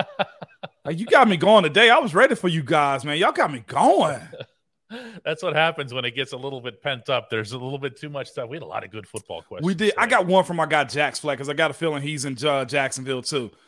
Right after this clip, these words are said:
Speaker 2: Okay.
Speaker 1: Uh, who's your kryptonite when it came to trying to block them? Moan face, red, droopy eyes is what he put on there. I think it was, it was s-, one guy in particular. And, uh, two, I'll give it two in there, the same person. Uh, Calais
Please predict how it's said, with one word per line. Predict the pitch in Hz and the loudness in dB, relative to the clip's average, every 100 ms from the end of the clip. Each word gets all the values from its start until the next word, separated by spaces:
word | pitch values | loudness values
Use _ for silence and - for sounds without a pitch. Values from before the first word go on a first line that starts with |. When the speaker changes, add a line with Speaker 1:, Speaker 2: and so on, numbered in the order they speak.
| _ | _
Speaker 2:
Okay. | 113 120 139 | -4 2 4
Speaker 1:
Uh, | |
who's | 180 240 233 | 6 4 2
your | 202 | -2
kryptonite | 180 196 185 165 160 151 | 2 2 2 0 0 0
when | 151 | -4
it | 139 | -6
came | 156 156 156 | -6 -6 -6
to | 156 139 | -8 -8
trying | 160 147 | -4 -2
to | 139 | -4
block | 123 139 120 - | -4 -2 -4 -8
them? | 120 101 - | -14 -14 -6
Moan | 151 180 180 | 0 2 0
face, | 151 160 151 135 | -2 -2 -2 0
red, | 151 151 | 0 0
droopy | 127 156 117 123 | -2 -8 -6 -6
eyes | 104 98 98 | -6 -6 -10
is | 117 | -10
what | 131 131 | -8 -8
he | |
put | 131 135 | -8 -8
on | 131 | -4
there. | 135 | -2
I | 160 | -2
think | 170 139 - _ _ | -2 -8 -12 _ _
it | 196 | 2
was, | 185 147 | 2 0
it | 180 | -6
was | 156 - | -8 -10
s-, | - - - - | -6 -6 -6 -8
one | 147 240 277 214 | -4 0 0 4
guy | 185 151 | 4 4
in | |
particular. | 135 - 127 - 104 110 | 0 -10 -10 -10 -12 -12
And, | 113 127 123 131 | -12 -10 -10 -4
uh, | 147 143 139 131 | 0 2 0 0
two, | 403 208 | 0 2
I'll | 185 | 2
give | 254 208 | 0 -4
it | |
two | - 190 | -2 0
in | 156 | 0
there, | 139 | -6
the | |
same | - 180 180 160 _ _ _ | -6 -4 -4 -6 _ _ _
person. | 170 139 - - _ _ _ 127 | -4 -4 -6 -18 _ _ _ -6
Uh, | 131 | -6
Calais | 123 160 165 190 | -4 0 2 4